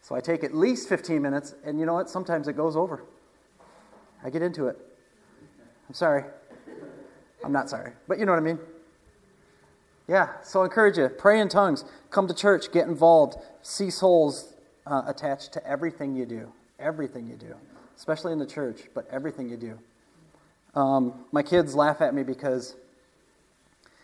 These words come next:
when we drive through our neighborhood, I'm always like, "Hey, Al. Hey, Stan. <laughs> Hey, Robert." <laughs> They're like, "You know everybody."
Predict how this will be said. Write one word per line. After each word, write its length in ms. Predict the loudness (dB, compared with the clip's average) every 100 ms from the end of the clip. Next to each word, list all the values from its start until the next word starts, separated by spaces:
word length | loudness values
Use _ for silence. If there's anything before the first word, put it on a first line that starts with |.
| _ _
when 140 | -6 -6
we 80 | 0
drive 260 | 0 0
through 120 | -2 -4
our 100 | -4
neighborhood, 460 | -4 -6 -4 -4
I'm 140 | -4 -6
always 240 | -8 -8
like, 260 | -10 -12 -16 -20 _
"Hey, 140 | -6 -2
Al. 420 | 0 -2 -2 -8 -20 _ _ _ _ _ _ -8
Hey, 100 | -6
Stan. 520 | 0 2 2 2 -2 -8 -6
<laughs> 260 | -6 -6 -4
Hey, 100 | 0
Robert." 560 | 2 4 4 2 0 -10
<laughs> 800 | -10 -10 _ _ -20 -20 -8 -2
They're 100 | 0
like, 220 | 0 0
"You 100 | 2
know 120 | 4
everybody." 440 | 4 4 4 4